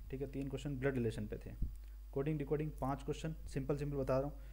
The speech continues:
Inequality दो से तीन question थे, दो से तीन question, ठीक है। Clerk P वाली puzzle थी, वेरिएबल थे, पैन, मतलब, अलग-अलग पै-, अलग-अलग संख्या में उनके पास पैन है, पाँच क्वेश्चन उस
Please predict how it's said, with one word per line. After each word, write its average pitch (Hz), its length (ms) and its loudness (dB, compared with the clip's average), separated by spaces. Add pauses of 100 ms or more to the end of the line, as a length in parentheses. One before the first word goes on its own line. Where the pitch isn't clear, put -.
(200)
Inequality 160 520 4
दो 143 200 4
से 156 120 -2
तीन 160 220 2
question 127 300 -2
थे, - 100 -4 (840)
दो 131 80 2
से 123 120 -4
तीन 120 140 0
question, 113 260 -6
ठीक 160 140 -2
है। - 80 0 (1500)
Clerk 170 380 6
P 156 240 4
वाली 147 220 2
puzzle 127 320 2
थी, 113 240 -4 (1200)
वेरिएबल 156 640 2 (380)
थे, 139 100 -4
पैन, 147 380 0
मतलब, 143 400 0
अलग-अलग 139 520 0
पै-, 135 120 0
अलग-अलग 147 320 4
संख्या 143 320 -2
में 139 60 0
उनके 131 160 0
पास 131 300 0
पैन 123 200 2
है, 131 60 4
पाँच 131 280 0
क्वेश्चन 143 240 -4
उस 131 120 -4